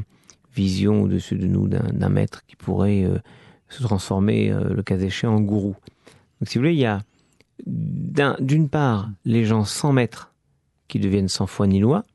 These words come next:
puisqu'ils n'ont plus de repère, et les gens avec un maître surpuissant qui sont dans une secte puisqu'ils ont abdiqué complètement de leurs responsabilités devant la volonté du maître, appelons plutôt à ce moment-là un gourou. Et le judaïsme nous dit, « Fais-toi un maître. »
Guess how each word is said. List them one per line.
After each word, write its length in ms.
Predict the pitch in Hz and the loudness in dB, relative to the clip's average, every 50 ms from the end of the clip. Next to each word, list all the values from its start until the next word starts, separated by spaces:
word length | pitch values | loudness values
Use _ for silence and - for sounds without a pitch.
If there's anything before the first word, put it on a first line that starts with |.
| _ _ _ | _ _ _
puisqu'ils 220 | - - - - | -20 -18 -4 -2
n'ont 100 | 113 98 | -2 -2
plus 100 | 90 - | 0 0
de 60 | 104 98 | 0 0
repère, 300 | 95 92 - - 156 185 - _ _ _ _ _ _ - - _ _ _ _ _ _ | 0 0 0 -2 -2 -4 -6 _ _ _ _ _ _ -20 -20 _ _ _ _ _ _
et 60 | 117 | 0
les 160 | 107 127 139 | 0 2 2
gens 200 | 135 143 151 143 | 2 2 2 2
avec 360 | 127 113 104 110 107 101 - - | 2 2 2 0 0 -2 -4 -4
un 120 | 110 113 | -2 0
maître 340 | 110 117 113 107 - - - | 2 2 0 0 -4 -10 -10
surpuissant 640 | - - 139 120 - - - 107 101 - 160 185 220 - _ _ _ _ _ _ _ _ _ _ - _ | -6 -6 -6 -6 -6 -4 -4 -4 -2 -2 -4 -4 -4 -8 _ _ _ _ _ _ _ _ _ _ -20 _
qui 140 | - - - | -12 -8 -8
sont 640 | - - - 123 139 147 139 123 110 101 98 95 95 | -6 -2 0 0 2 2 2 2 2 2 2 0 0
dans 140 | 95 98 | 0 0
une 160 | 92 90 90 - | 0 -2 -2 -2
secte 240 | - 165 170 - _ _ | -2 -2 -2 -4 _ _
puisqu'ils 680 | 110 98 - - - 117 117 107 101 95 95 92 107 | -10 -10 -8 -6 -4 -2 0 0 0 0 -2 -2 -2
ont 80 | 101 101 | 0 0
abdiqué 400 | 117 123 131 127 123 120 123 113 | 2 2 2 0 0 0 0 -2
complètement 380 | - 110 101 107 98 101 117 | 0 -2 0 0 0 2 2
de 60 | 120 107 | 2 4
leurs 80 | 98 | 2
responsabilités 760 | 98 92 - 104 101 - 98 98 95 92 107 - 113 143 - - _ _ _ _ _ _ _ - - _ _ | 2 2 0 -2 0 2 2 2 2 0 0 0 0 0 -2 -4 _ _ _ _ _ _ _ -20 -20 _ _
devant 540 | 92 92 101 101 95 95 101 117 131 123 | -8 -4 -2 -2 -2 0 0 0 0 0
la 100 | 107 95 | 0 0
volonté 400 | 90 95 95 92 92 95 - 113 | 0 0 0 2 0 2 2 0
du 140 | 107 104 - | -2 0 -2
maître, 320 | - 90 107 113 - - - | -2 -2 -2 -4 -4 -6 -10
appelons 340 | 113 - - 98 101 98 | -10 -6 -2 -2 0 -2
plutôt 260 | 95 - - 113 113 107 | -2 -4 -6 -2 -2 -2
à 40 | 101 | -2
ce 80 | 92 - 101 | -2 -4 -2
moment-là 180 | 98 95 101 | 0 2 2
un 120 | 104 98 98 | 2 2 0
gourou. 320 | 95 98 107 104 113 120 - _ _ _ _ _ _ _ - - _ _ _ _ _ | 0 -2 -4 -6 -10 -14 -18 _ _ _ _ _ _ _ -20 -20 _ _ _ _ _
Et 60 | - | -4
le 40 | 104 | -2
judaïsme 320 | 107 113 127 160 170 156 | 2 2 2 2 2 2
nous 80 | 160 160 | 2 2
dit, « 120 | 170 180 | 2 2
Fais-toi 340 | 170 - 202 190 - 165 139 | 0 0 -4 -4 -2 -2 0
un 60 | 113 | 0
maître. » 360 | 95 92 95 - - - - | 0 -2 -4 -8 -14 -20 -20